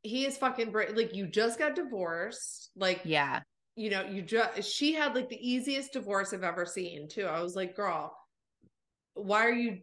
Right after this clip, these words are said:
Speaker 1: d-, g-, rushing to get married to somebody, like, that you're not having kids with?" You know, like, she already has two
Speaker 2: Yeah.
Speaker 1: kids. He's, like I said, he's older. They're not having it. So, like, why get married? Like, I don't know. Call me crazy. I'm like, if I'm not having
Speaker 2: Financial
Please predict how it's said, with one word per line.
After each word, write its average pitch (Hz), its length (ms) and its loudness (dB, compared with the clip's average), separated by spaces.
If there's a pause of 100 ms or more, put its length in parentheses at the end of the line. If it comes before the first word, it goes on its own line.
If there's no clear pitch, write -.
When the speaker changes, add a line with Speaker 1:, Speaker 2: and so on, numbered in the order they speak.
Speaker 1:
d-, 175 220 -10
g-, 220 120 -2
rushing 208 500 0
to 208 60 0
get 202 220 0
married 190 380 2
to 196 100 -4
somebody, 175 840 -2
like, 190 200 -2
that 202 100 0
you're 208 140 0
not 208 180 2
having 220 300 -4
kids 202 340 -4
with?" - 320 -8
You 220 140 -4
know, 196 160 0
like, 208 160 0
she - 160 -2
already 214 240 2
has 208 240 -2
two 175 80 -8
Speaker 2:
Yeah. 160 260 -4
Speaker 1:
kids. 196 480 -2
He's, 226 340 -6
like 208 180 -2
I 202 60 0
said, 180 200 -2
he's 190 240 -6
older. 196 600 0 (500)
They're 214 80 2
not 208 160 2
having 220 300 2
it. - 200 -4
So, 247 80 -2
like, 233 220 2
why 208 220 4
get 269 260 -2
married? 190 640 0
Like, 185 160 -4
I 180 80 2
don't 175 100 2
know. 151 240 0 (180)
Call 208 140 -2
me 202 140 -2
crazy. 180 360 0
I'm 175 100 -2
like, 175 200 -2 (500)
if 190 140 -6
I'm 202 60 6
not 190 100 10
having 180 100 6
Speaker 2:
Financial 226 720 8